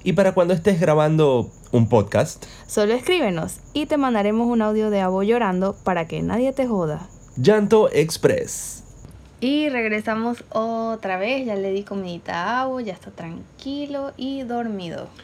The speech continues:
Speaker 1: Exacto, sí, ya. Y bueno, eh, como se dieron cuenta que estamos grabando así, que prácticamente en la calle o a orillas de la calle,
Speaker 2: <laughs>
Speaker 1: si escuchan una gente riéndose, hablando al fondo, no es que estemos grabando con público, sino es que,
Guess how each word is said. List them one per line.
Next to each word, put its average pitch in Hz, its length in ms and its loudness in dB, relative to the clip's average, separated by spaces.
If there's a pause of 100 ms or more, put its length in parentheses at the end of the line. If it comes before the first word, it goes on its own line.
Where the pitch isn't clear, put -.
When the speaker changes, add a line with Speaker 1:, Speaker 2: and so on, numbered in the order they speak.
(120)
Speaker 1:
Exacto, 127 540 2
sí, 113 260 0
ya. 104 280 2
Y 113 260 0
bueno, 117 400 0 (300)
eh, 104 340 2
como 107 180 0
se 107 100 -2
dieron 113 200 0
cuenta 127 240 0
que 113 60 0
estamos 107 260 -2
grabando 107 360 -2
así, 120 340 -4
que 101 100 -2
prácticamente 113 640 -2
en 123 100 0
la 104 160 -6
calle 110 280 -2
o 113 80 0
a 104 80 0
orillas 104 260 0
de 123 80 0
la 110 160 -2
calle, 107 320 -2 (200)
Speaker 2:
<laughs> 185 200 -10
Speaker 1:
si - 160 0
escuchan 131 380 0
una 131 140 -2
gente 135 200 -2
riéndose, 127 540 -2
hablando 113 320 0
al 135 80 0
fondo, 135 460 0 (280)
no 131 220 2
es 135 100 -4
que - 100 2
estemos 139 360 0
grabando 127 340 2
con 117 180 0
público, 117 440 2
sino 107 240 0
es 120 100 -4
que, 120 300 -4